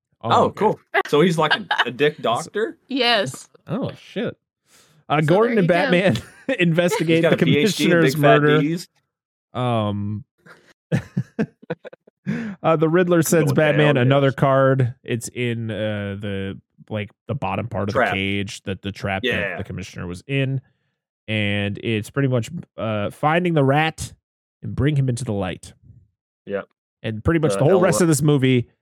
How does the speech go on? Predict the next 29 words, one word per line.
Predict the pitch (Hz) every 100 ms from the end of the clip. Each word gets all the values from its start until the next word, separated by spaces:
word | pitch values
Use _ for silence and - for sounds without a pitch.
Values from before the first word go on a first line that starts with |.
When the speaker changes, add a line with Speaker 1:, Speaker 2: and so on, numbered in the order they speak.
| _
Speaker 1:
El | - 135
Rata | 131 156 165 165 - -
Lata, | 117 120 - - - _ -
I |
believe. | 101 92 90 87 _ _ _ -
Or | 123 123
Speaker 3:
El, | 135 135
Speaker 1:
El, |
Speaker 3:
El | 135 113
Ra-, | 110 -
Speaker 1:
El | 135 120
Speaker 3:
El | 117
Speaker 1:
Rata | 131 202 170
Speaker 3:
Rata | 160 165 208
Ala-, | 208 208 233 233 - -
Speaker 1:
Alata. | 113 107 104 104
Speaker 3:
Alata | 165 - -
or | 220
something | 220 233 214 226 233
like | 220
Speaker 1:
Yeah, | 90 78
Speaker 3:
that. | 240
Speaker 1:
which | 117 -
you'll | 117
find | 127 120
out | 117 110
is | 104 101 98 - -
not | 107 104 104 -
correct | - 98 95 - -